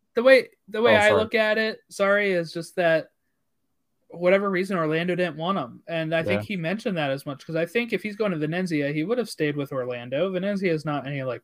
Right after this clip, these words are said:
Speaker 1: bigger.
Speaker 2: Yeah, it was reported from a lot of the outlets here that he wanted to stay. It was by no, um,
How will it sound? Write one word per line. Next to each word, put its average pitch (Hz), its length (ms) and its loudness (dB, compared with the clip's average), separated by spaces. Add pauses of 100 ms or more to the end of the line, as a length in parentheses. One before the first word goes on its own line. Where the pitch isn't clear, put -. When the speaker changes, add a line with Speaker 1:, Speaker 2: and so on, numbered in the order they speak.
Speaker 1:
bigger. 120 360 -4 (600)
Speaker 2:
Yeah, 117 140 2
it 131 140 2
was 175 140 -2
reported 120 600 0
from 98 280 -4
a 95 80 -4
lot 101 180 2
of 98 60 0
the 98 100 0
outlets 98 340 -2
here 98 140 -8
that 95 120 -8
he 101 140 -8
wanted 95 360 -8
to 104 80 -12
stay. - 320 -10 (240)
It 107 80 -10
was 101 160 -6
by 101 260 2
no, 107 460 0 (600)
um, 95 520 0